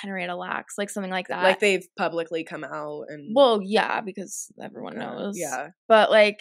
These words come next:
Speaker 1: I don't know. It just didn't do it justice for me. I was like, I feel like you guys could have said much more.
Speaker 2: Oh,
Speaker 1: Like, it
Speaker 2: that's
Speaker 1: was not,
Speaker 2: disappointing.
Speaker 1: yeah, it wasn't, like, really long. Like, I was expecting, like, a deep dive,
Speaker 2: Mm-hmm.
Speaker 1: but I, I couldn't even, like, pull anything from their website as a source because they didn't have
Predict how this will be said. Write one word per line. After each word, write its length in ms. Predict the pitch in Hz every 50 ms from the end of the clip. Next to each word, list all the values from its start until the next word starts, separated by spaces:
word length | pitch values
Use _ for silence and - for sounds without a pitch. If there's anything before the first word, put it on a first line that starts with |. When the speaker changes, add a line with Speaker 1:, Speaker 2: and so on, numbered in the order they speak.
| - 262
Speaker 1:
I 60 | 285
don't 100 | 339 339
know. 180 | 330 285 226 -
It 120 | 220 226
just 220 | - 277 277 - -
didn't 240 | 226 240 277 285
do 100 | - 320
it 100 | 302 240 -
justice 440 | 196 190 190 - - 196 196 - -
for 120 | - 165
me. 180 | 170 123 113 131
I 100 | 156 214
was 140 | 220 226 233
like, 160 | 247 240 233 -
I 80 | - 240
feel 140 | - 285 302
like 100 | 302 311
you 60 | 359
guys 160 | 415 403 370 -
could 120 | - 294
have 60 | 277
said 220 | 277 - 220 214 202
much 260 | 196 190 190 190 - -
more. 400 | 196 180 180 165 - - 214 214 - _ _ _ _ _ _ _ _ _ _ _ _ _ -
Speaker 2:
Oh, 140 | 196 226 240 226
Speaker 1:
Like, 160 | 254 254 -
it 80 | 220
Speaker 2:
that's 60 | 262 269
Speaker 1:
was 160 | 277 240 240
not, 240 | 226 220 226 226 -
Speaker 2:
disappointing. 180 | 165 156 147 -
Speaker 1:
yeah, 180 | 269 285 233
it 80 | 202 208
wasn't, 260 | 220 233 233 294 285
like, 180 | 262 311 311 285 220
really 220 | 214 233 240 240
long. 300 | 226 190 165 196 220 196 185
Like, 140 | 180 180
I 120 | 190 196 208
was 120 | 220 220
expecting, 460 | 233 220 - - 208 196 202 - 208
like, 220 | 208 196 180 - _ -
a 40 | - 190
deep 280 | 202 - - - - _
dive, 360 | - 226 247 269 294 330 370 - - - _ -
Speaker 2:
Mm-hmm. 380 | 190 180 170 165 147 147 151 160 - -
Speaker 1:
but 80 | 254
I, 240 | 233 233 233 226 220 -
I 120 | - 214 208
couldn't 220 | 208 262 247 247
even, 240 | 240 233 226 220 208 190
like, 200 | 190 175 160 - _ -
pull 220 | 202 196 202 202
anything 500 | 185 175 165 180 - - 151 165 165 208 -
from 160 | 190 180 175
their 140 | 170 156 135
website 360 | 151 185 190 190 - 180 165
as 160 | 170 170 175 208
a 60 | 220
source 480 | - - 214 196 180 170 - - - -
because 280 | 190 185 196 185 180
they 80 | 185 180
didn't 200 | 165 175 156 - -
have 220 | 175 160 160 165